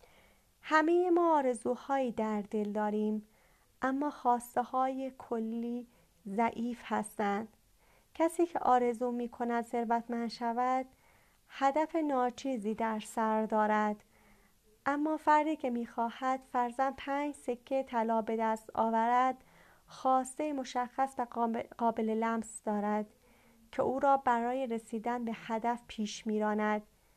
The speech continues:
اگر چنین شخصی خواسته خود را به صورت هدفی نیرومند درآورد و پنج سکه را که آرزو می‌کند به دست آورد، آنگاه می‌تواند از همان روش استفاده کند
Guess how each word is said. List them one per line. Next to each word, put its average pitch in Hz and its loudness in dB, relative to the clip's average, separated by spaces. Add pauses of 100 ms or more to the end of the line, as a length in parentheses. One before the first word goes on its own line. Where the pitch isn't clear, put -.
(520)
اگر 330 2
چنین 254 -4
شخصی 277 0
خواسته 247 -2
خود 247 -2
را 226 2
به 220 -2
صورت 254 -2
هدفی 254 -2
نیرومند 220 -2
درآورد 220 4 (640)
و 277 0
پنج 277 0
سکه 277 -4
را 320 4
که - -4
آرزو 247 2
می‌کند 240 -4
به 240 -2
دست 233 -2
آورد، 247 2 (640)
آنگاه 269 6
می‌تواند 240 0 (160)
از 254 0
همان 285 -4
روش 233 0 (100)
استفاده 220 -4
کند 214 -2